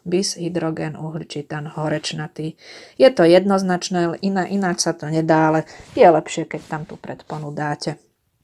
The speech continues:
No, na tomto príklade si skúsime vytvoriť vzorec priamo vyčítaním všetkého, čo máme uvedené v názve.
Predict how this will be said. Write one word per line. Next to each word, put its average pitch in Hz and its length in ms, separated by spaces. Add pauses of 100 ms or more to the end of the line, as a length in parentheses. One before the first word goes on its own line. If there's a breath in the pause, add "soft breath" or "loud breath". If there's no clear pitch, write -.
(840)
No, 170 240
na 202 160
tomto 285 320
príklade 233 720
si - 160
skúsime 185 720
vytvoriť 175 640
vzorec 170 400 (160)
priamo 180 640
vyčítaním 160 720
všetkého, 170 880
čo 160 80
máme 160 480
uvedené 156 560
v - 80
názve. 160 520